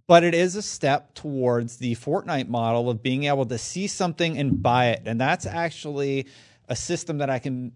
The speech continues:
support a little bit more than the current slot machine system that they have implemented. Again,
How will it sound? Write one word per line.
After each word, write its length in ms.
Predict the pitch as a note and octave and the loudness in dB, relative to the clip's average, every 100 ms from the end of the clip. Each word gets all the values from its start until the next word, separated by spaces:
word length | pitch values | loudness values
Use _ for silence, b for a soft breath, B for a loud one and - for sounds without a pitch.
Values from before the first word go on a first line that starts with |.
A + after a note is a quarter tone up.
| _ | _
support 560 | - - - E3 D#3+ D3+ | -12 -10 -6 0 0 0
a 60 | B2+ | -4
little 240 | B2+ C3 | -2 -2
bit 200 | A2+ D#2+ | -2 -4
more 420 | C#3+ G3+ F#3+ C#3 | 0 4 6 6
than 160 | B2 B2+ | 2 -2
the 80 | A#2+ | -6
current 540 | - E3+ E3 C#3+ - b b | -6 -2 0 -2 -4 b b
slot 500 | - - D3+ D3 C#3+ | -18 -6 2 2 2
machine 340 | C#3 - A#2+ G#2+ | -6 -6 -6 -6
system 380 | A#2 - A2+ | -8 -8 -6
that 160 | A2+ A2 | -4 -4
they 160 | A2+ G#2+ | -4 -4
have 260 | G2+ G#2 - | -6 -8 -8
implemented. 640 | D#3 D3+ B2 G#2 F#2 F2+ - b b b b b | -8 -4 -4 -4 -8 -12 -16 b b b b b
Again, 360 | C3 C#3+ C#3 | 0 4 4